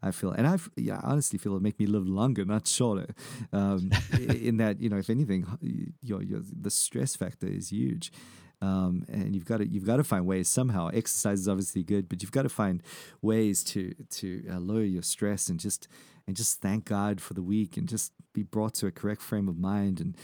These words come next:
Speaker 1: you know, and again, you're trusting that, that the Lord's day is gonna do that.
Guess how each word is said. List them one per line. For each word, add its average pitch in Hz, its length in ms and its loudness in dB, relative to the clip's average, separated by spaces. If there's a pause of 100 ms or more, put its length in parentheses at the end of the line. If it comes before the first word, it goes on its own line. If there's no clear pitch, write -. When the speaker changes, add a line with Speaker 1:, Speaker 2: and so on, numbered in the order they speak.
(280)
Speaker 1:
you 95 80 0
know, 95 160 2 (240)
and 90 100 0
again, 104 360 2
you're 90 80 -8
trusting 101 420 2
that, 90 200 0 (420)
that 90 160 -4
the 95 80 -4
Lord's 95 280 0
day 104 220 4
is 101 120 2
gonna 98 160 2
do 104 180 4
that. 104 240 2